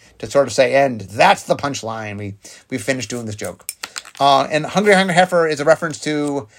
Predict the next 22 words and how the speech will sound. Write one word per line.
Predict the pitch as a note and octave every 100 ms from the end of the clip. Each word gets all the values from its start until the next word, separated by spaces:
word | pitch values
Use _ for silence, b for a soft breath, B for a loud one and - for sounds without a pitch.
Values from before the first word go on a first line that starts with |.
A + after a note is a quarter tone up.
| b -
Hasbro's | D3+ D3 C#3+ G#2 - -
Hungry | C#3 C3+
Hungry | C3+ A#2+
Hippos. | G#2 G#2 F#2+ G2 F#2+ - _ _ B B B B B E3+
Okay, | F3+ G3
next, | F#3+ G3 -
incoming, | G#3+ B3 A3+ F#3+ D#3 C3
four | - E3 G#3
green, | F3 E3+ G#3 A3
green, | F#3+ G#3
green, | F#3 G3 G3+
green. | F3+ C#3+ C3+ D3 B -
So | C#3+ -
eight | E3+ G3
mana | F#3 F#3
total, | F3 D3 D3+
four | - C#3
of | D3
which | D#3+
is | E3+
green. | D3+ C3 B2 C3 b b
Sorcery. | - - G#3 F#3+ D3+ A2